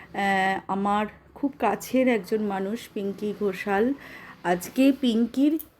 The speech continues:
বাড়ির গৃহপ্রবেশ। আমি, আহ, আমরা সপরিবারে নিমন্ত্রিত ছিলাম, কিন্তু ছেলে তো এখানে নেই।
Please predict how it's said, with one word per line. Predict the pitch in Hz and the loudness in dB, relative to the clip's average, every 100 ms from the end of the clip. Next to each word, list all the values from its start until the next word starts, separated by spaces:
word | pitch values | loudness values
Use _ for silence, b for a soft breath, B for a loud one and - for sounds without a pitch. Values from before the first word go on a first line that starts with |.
| _ | _
বাড়ির | 233 208 208 254 | 2 4 4 0
গৃহপ্রবেশ। | 214 214 202 247 233 170 190 277 - B B B B | -2 -2 2 2 2 2 0 0 -12 B B B B
আমি, | 190 202 208 214 214 _ - | -2 2 2 2 -2 _ -8
আহ, | 170 180 190 | -6 -6 -2
আমরা | 196 196 202 | 2 4 2
সপরিবারে | 208 226 226 247 233 240 240 | 4 2 4 0 4 2 2
নিমন্ত্রিত | 214 202 208 202 | 0 -2 -6 -6
ছিলাম, | 202 196 196 202 | -8 -6 -2 -2
কিন্তু | 240 247 240 | -2 -6 -6
ছেলে | 240 - 262 269 | -8 0 2 4
তো | 269 | 4
এখানে | 262 269 247 | 4 2 2
নেই। | 254 247 262 254 | 2 4 2 0